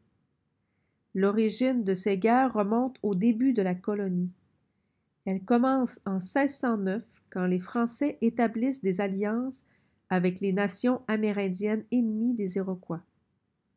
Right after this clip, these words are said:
La principale cause de ces guerres est le contrôle du commerce des fourrures. Les Iroquois s'allient aux Anglais des colonies anglo-américaines.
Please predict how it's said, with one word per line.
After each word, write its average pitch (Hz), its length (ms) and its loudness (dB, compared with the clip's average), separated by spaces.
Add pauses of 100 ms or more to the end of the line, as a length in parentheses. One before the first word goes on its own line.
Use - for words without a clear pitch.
(1200)
La 185 80 0
principale 302 640 0
cause 320 520 2
de 190 160 -2
ces 185 240 2
guerres 254 580 4
est 196 100 0
le 185 100 -2
contrôle 262 640 0
du 190 100 -8
commerce 233 540 0
des 180 160 0
fourrures. 185 800 -4 (1700)
Les 185 220 4
Iroquois 285 420 2
s'allient 277 420 4
aux 202 220 2
Anglais 202 340 4
des 196 140 0
colonies 220 560 0
anglo-américaines. 190 1120 -2